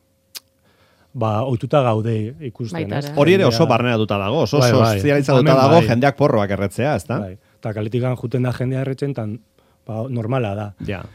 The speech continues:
Speaker 1: Beste lekutan ez. Eta hemen, ba, jatxiz ere, eh, psikologikoki min, min asko iten du.
Speaker 3: Aha, eta hori problema da, esan nahi dut, bueno, eh, hain normalizatuta dagoenez,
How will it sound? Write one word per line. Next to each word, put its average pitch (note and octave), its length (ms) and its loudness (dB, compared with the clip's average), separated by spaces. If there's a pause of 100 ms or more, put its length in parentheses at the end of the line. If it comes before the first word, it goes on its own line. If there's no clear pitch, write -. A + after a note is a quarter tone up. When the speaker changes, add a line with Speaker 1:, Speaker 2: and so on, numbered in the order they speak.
(180)
Speaker 1:
Beste B2+ 240 -4
lekutan C3 360 0
ez. G2 320 -8 (680)
Eta G#2+ 160 -8
hemen, A2 180 -4
ba, G#2+ 220 -4
jatxiz G2+ 400 -8
ere, B2 120 -2 (280)
eh, G#2+ 300 -8
psikologikoki A#2 760 -8
min, A#2+ 600 -6
min A#2 180 -6
asko G#2+ 220 -8
iten G2 240 -10
du. G2+ 160 -8
Speaker 3:
Aha, G2 240 -4
eta A#2 100 -2
hori B2+ 160 2
problema C3 320 -2
da, C3 80 0
esan A#2 160 -4
nahi A2 80 0
dut, A2 160 -2
bueno, A2+ 240 0
eh, G2 320 -4 (200)
hain B2 280 0
normalizatuta B2 800 2
dagoenez, B2 460 2